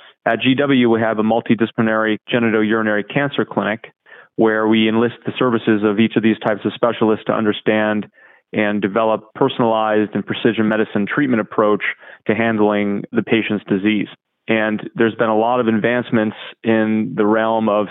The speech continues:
systemic therapy, not only giving chemotherapy, but also immunotherapy. Now, bladder removal is a big surgery, and you may wonder, you know, why that is. I mean, there's been no replacement bladder sort of developed in the same way that we have replacement kidneys, you know, like dialysis,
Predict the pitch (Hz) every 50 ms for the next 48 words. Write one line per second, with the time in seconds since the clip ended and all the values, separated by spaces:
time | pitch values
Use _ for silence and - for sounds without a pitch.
0 | - - - - 117 104 104 - - - 147 147 143 - - 123 113 117 113 117
1 | 113 110 101 104 101 98 95 - - 139 135 120 - - 110 107 110 - - 117
2 | 107 101 104 110 107 101 - 104 95 - - 123 131 123 113 104 95 - 101 95
3 | 95 95 - - - - - _ _ _ _ _ _ _ - 120 117 113 113 110
4 | 107 - - - - - - - - 165 - - - - 113 131 131 143 151 156
5 | 147 127 120 123 135 151 151 131 123 120 120 117 107 110 104 95 - 127 127 120
6 | 110 - - - 170 175 123 98 101 95 98 113 123 120 - - 120 120 117 117
7 | 117 117 117 120 120 123 120 117 113 110 113 123 131 135 127 120 117 117 117 113
8 | - 117 120 113 107 107 110 110 107 110 110 113 113 110 104 113 107 110 107 107
9 | 110 110 101 - 123 117 117 117 120 120 113 113 107 - - - 135 143 135 -
10 | - 113 85 80 - 104 107 110 110 107 110 107 - - 113 110 104 - 107 98
11 | 110 110 113 107 - - 107 104 - - 110 107 107 107 104 104 104 - 107 104
12 | - 107 98 - - 113 110 - - - - - 151 139 135 127 123 117 113 104
13 | 101 104 104 92 - 107 110 113 117 117 113 - - 117 110